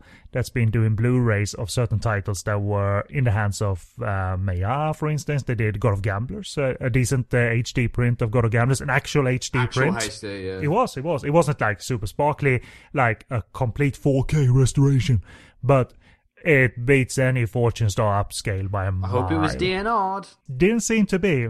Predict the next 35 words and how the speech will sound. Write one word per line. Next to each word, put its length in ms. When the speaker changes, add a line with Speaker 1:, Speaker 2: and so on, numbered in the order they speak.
Speaker 1:
And 160
it, 180
the 120
upgrade 460
looked 480
good. 280
Like, 240
uh, 140
the, 420
like, 220
the, 160
the 160
details, 580
you, 360
you 100
know, 120
if 100
you 100
look 180
at 160
scenes 360
with 120
signs 540
in 80
the 60
backgrounds, 520
you 60
can 140
now 100
read 240
those 220
signs. 440
Like, 200
it's 200
not, 220